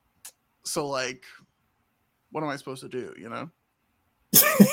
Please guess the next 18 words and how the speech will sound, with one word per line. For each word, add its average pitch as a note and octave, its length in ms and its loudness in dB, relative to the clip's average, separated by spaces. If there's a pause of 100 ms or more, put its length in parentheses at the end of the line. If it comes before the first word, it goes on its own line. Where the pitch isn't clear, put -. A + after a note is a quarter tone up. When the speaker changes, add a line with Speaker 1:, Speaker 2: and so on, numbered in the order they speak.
(760)
Speaker 2:
Yes, G2+ 220 -2
there's B2+ 240 8
no E3 200 12
other D3 220 8
option. B2 420 2 (220)
It's A2+ 180 2
the A#3 100 -8
Speaker 1:
<laughs> - 20 -16
Speaker 2:
only D#3 240 10
Speaker 1:
It C#3 40 4
Speaker 2:
option C3+ 340 6
Speaker 1:
really, C3+ 80 10
Speaker 2:
available. A2+ 520 8 (220)
Speaker 1:
it - 80 -16 (160)
really F#3 140 -2
boxed - 440 -6
me D3 180 -8
in. D3 300 -8